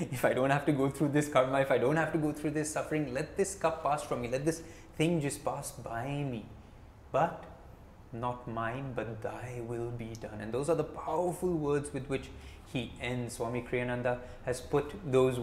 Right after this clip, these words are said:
words to music, and when you hear that, "Lord, let this cup pass," it's just so beautiful. You can just imagine, you can feel that moment of darkness which all of us go through, and a master like Christ also experiencing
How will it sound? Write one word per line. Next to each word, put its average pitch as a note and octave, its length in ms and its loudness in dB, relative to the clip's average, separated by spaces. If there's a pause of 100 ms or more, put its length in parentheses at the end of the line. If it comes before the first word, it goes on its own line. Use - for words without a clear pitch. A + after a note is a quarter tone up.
words B2 280 2
to B2 140 0
music, C3 600 2
and A#2+ 120 -2
when C3 200 0
you - 20 -4
hear G#3+ 460 4
that, A#2+ 360 4 (360)
"Lord, F3 800 2
let D3 340 -2
this D3+ 320 -2
cup A#3+ 320 -4
pass," E3+ 340 0
it's - 160 -4
just - 180 2
so E3+ 140 4 (140)
beautiful. E3+ 560 2
You D3+ 80 4
can D3+ 160 4
just D#3 180 0 (380)
imagine, D#3+ 640 0
you D#3 80 2
can D#3 160 2 (100)
feel F#3 500 0
that D#3+ 220 2
moment C#3 320 4
of B2+ 100 -2
darkness B2+ 460 0
which C3 200 -6
all F#3 240 0
of A3+ 120 -2
us D3+ 160 4 (100)
go C#3+ 240 2
through, C#3 180 -2 (340)
and D#3 140 2
a E3+ 60 4
master D3 640 -2
like D#3 260 -2
Christ E3 480 0 (140)
also G3+ 300 2
experiencing F3 800 0